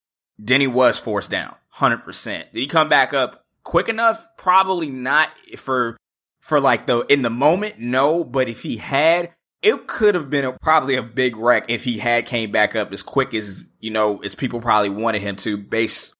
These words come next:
upon the rule that is stated. So that's why I'm more so like, "Hey, look, if we don't have it, we don't run into this issue and we just let him run to the finish and we just keep, keep going." And speaking of Denny real quick, by the way, post-race inspection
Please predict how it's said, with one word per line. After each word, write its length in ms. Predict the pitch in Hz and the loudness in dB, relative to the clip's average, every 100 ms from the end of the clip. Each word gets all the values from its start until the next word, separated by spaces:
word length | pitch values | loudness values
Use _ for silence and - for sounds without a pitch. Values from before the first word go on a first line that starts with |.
| - | -8
upon 400 | 101 113 117 127 | -8 0 2 2
the 80 | 147 | 2
rule 480 | 143 135 131 123 123 _ _ _ | 2 2 2 -2 -6 _ _ _
that 160 | 98 107 | -8 -6
is 80 | |
stated. 400 | - 120 107 80 - _ _ | -2 0 0 -2 -16 _ _
So 100 | - | 0
that's 180 | 160 - | 2 2
why 260 | 156 120 92 | 0 -2 0
I'm 220 | 123 147 147 | 0 2 0
more 260 | 135 123 | 0 -2
so 260 | - 123 117 | -2 -4 -4
like, 260 | 110 104 | -4 -8
"Hey, 200 | - 123 | -4 -4
look, 380 | 101 113 95 - _ _ _ _ _ | -2 -4 -6 -8 _ _ _ _ _
if 140 | 107 123 | -4 -2
we 100 | 190 | 2
don't 240 | 170 247 | 2 2
have 320 | 127 185 110 | 2 2 2
it, 220 | 92 92 | -4 -8
we 100 | 123 | -6
don't 240 | 127 147 113 | 0 0 2
run 160 | 135 | 0
into 180 | 123 - | 0 -2
this 180 | 101 - | -4 0
issue 360 | 135 - 95 90 | 0 0 -4 -8
and 100 | 104 | -6
we 80 | 113 | -6
just 160 | 113 | -4
let 120 | 110 104 | -2 -2
him 120 | 98 | -2
run 160 | 107 | -4
to 120 | 101 95 | -4 -10
the 80 | |
finish 380 | 85 143 110 87 | -6 -4 -2 -6
and 100 | 87 | -10
we 60 | 107 | -10
just 180 | 90 - | -10 -10
keep, 220 | 82 71 98 _ - | -10 -14 -20 _ -8
keep 200 | 120 98 | -6 0
going." 340 | 113 104 87 | 0 0 -2
And 340 | - 101 101 - | -4 -4 -4 -6
speaking 420 | - 135 117 110 | 0 0 0 0
of 380 | 104 101 95 90 _ _ - | 4 4 2 -4 _ _ -6
Denny 260 | 113 117 101 | 0 0 0
real 220 | 95 98 | 0 -2
quick, 380 | 95 104 101 - _ _ _ | 0 0 0 -2 _ _ _
by 220 | 113 117 | 2 4
the 100 | 107 | 4
way, 400 | 104 113 156 185 _ | 4 4 4 -2 _
post-race 520 | - 113 113 113 110 110 | -2 -2 0 0 0 0
inspection 640 | 101 123 110 - 104 - | -6 0 0 0 -8 -8